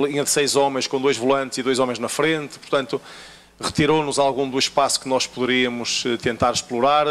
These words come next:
Foi uma equipa que procurou jogar em transições. Esse é o contexto que eu falo. Não falo de, de, de na-, nada mais do que isso. Eh, se quisermos acrescentar isso, o facto de hoje aqui jogarmos dois dias depois de ter feito um jogo, eh, com a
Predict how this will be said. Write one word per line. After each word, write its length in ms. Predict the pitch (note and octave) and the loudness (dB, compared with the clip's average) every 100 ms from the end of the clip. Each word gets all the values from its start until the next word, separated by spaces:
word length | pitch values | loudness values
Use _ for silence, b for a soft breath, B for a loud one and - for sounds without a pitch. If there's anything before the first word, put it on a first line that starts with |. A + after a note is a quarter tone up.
| D3 C#3 | 0 0
Foi 120 | C#3 | -4
uma 100 | C3 | -4
equipa 360 | C3+ C3 C3+ | -2 -2 -2
que 120 | - B2+ | -4 -2
procurou 480 | C#3 C3 - C3 | 0 0 0 -2
jogar 300 | B2 - B2+ | -2 0 0
em 100 | A#2+ | 0
transições. 560 | A2 B2 A2+ A2 D#3 - E3 | -2 -2 0 -2 -2 -2 -2
Esse 180 | E3 | 0
é 40 | E3 | 0
o 40 | |
contexto 400 | D#3 D3 D3 - | -2 -4 -4 -2
que 60 | - | -2
eu 80 | B2 | -2
falo. 340 | - G#2+ G2+ | -2 -2 -2
Não 140 | A#2 | -6
falo 380 | A#2 C3 B2+ B2+ | -2 0 2 0
de, 220 | A2+ A#2+ | -2 -4
de, 200 | A2 A#2 B B B B B | -2 -4 B B B B B
de 100 | B2 | 0
na-, 220 | C3+ C3 B2 | 2 2 2
nada 320 | B2+ D3 C#3+ | 0 0 0
mais 180 | C#3 C#3 | -2 -2
do 120 | B2+ | -4
que 140 | A#2+ C3 | -4 0
isso. 380 | B2+ G#2+ - - B B B _ | 2 2 -2 -8 B B B _
Eh, 460 | B2 B2+ B2+ B2+ B2+ | -2 0 0 0 0
se 100 | A#2+ | 0
quisermos 440 | - B2+ D#3 C3+ | 0 0 0 -2
acrescentar 440 | C#3+ - C#3 D3 C#3+ | -4 -4 -2 0 0
isso, 260 | C#3 - | -2 -4
o 20 | C3+ | -2
facto 240 | C3+ B2 | -2 0
de 60 | C3 | -2
hoje 180 | B2 | 0
aqui 180 | B2+ C#3+ | -2 -2
jogarmos 580 | A#2+ A2 C3+ B2+ B2 A2+ | -2 0 0 0 -8 -6
dois 240 | A#2+ C3+ | -2 -2
dias 200 | A#2 C3 | -2 -4
depois 300 | - C3+ C3+ | -4 -2 -2
de 60 | - | 0
ter 140 | B2+ | -4
feito 300 | - C3+ B2 | 0 -2 -2
um 80 | B2 | -4
jogo, 360 | A#2 B2+ A2+ A2 B B B B B - | -2 -2 -2 -8 B B B B B -4
eh, 360 | A#2 A#2 A#2 A2+ - | 0 2 0 -2 0
com 260 | C#3 C3 | 0 0
a 100 | B2+ | -4